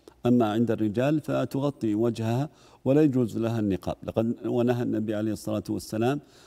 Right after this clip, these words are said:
أن تنتقب المرأة المحرمة. هذا بالنسبة للنقاب.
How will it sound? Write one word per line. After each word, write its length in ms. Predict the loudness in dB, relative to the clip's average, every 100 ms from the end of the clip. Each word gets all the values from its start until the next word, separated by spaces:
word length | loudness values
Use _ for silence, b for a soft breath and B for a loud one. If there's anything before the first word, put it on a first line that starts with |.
| B
أن 100 | 0
تنتقب 520 | 4 2 2 0 0 0
المرأة 460 | 0 0 0 -2 -4 b b b b
المحرمة. 600 | 4 4 4 0 -2 0
هذا 120 | 0 0
بالنسبة 420 | 0 -2 -2 -4
للنقاب. 680 | -2 -4 -2 0 0 -2